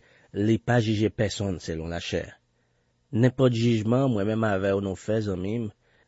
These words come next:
eh ben, c'est jugement selon la chair, parce que c'est mon nous y est. Jugement nous y est toujours limité, parce que tout simplement,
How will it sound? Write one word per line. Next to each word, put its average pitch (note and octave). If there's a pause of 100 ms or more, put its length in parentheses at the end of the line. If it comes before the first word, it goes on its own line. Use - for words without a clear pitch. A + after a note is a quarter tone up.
(140)
eh B2+
ben, A2+
c'est -
jugement B2
selon F2+
la G#2+
chair, B2
parce -
que D#2+ (520)
c'est -
mon G2
nous B2
y D#3
est. F2+ (640)
Jugement C3+
nous D3+
y C#3+
est C#3
toujours B2
limité, C3+
parce F#2+
que -
tout A2+
simplement, A#2